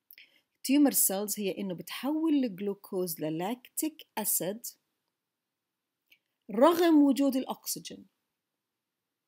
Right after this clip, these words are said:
رغم إنه في أكسجين، الجلوكوز بتحول ل، للاكتيك أسيد. يعني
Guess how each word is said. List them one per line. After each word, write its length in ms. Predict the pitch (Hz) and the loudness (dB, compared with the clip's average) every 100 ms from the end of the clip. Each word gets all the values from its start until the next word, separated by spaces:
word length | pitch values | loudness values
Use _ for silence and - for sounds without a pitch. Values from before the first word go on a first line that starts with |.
| _ _ _ _ _ _ _ _ _ _ - | _ _ _ _ _ _ _ _ _ _ -2
رغم 320 | 262 226 170 | 0 0 -2
إنه 160 | 180 175 | -4 -8
في 220 | - 311 190 | -4 0 0
أكسجين، 880 | 233 226 - - 165 156 170 247 359 _ _ _ _ _ _ _ | -2 -6 -4 -4 -4 -4 -4 -4 -6 _ _ _ _ _ _ _
الجلوكوز 840 | 185 156 214 226 - 285 311 349 220 | -12 -6 -2 -2 0 0 2 0 -2
بتحول 580 | 240 - 277 262 262 | -6 -8 -6 -4 -4
ل، 100 | 240 - _ _ | -6 -10 _ _
للاكتيك 760 | 202 208 220 214 240 240 - 226 | -10 -8 -6 -6 -6 -8 -12 -12
أسيد. 420 | - - 170 - - _ _ _ _ _ _ _ _ - | -8 -8 -8 -12 -20 _ _ _ _ _ _ _ _ -8
يعني 800 | 190 247 247 190 165 156 151 - | -2 0 0 -2 -4 -4 -6 -8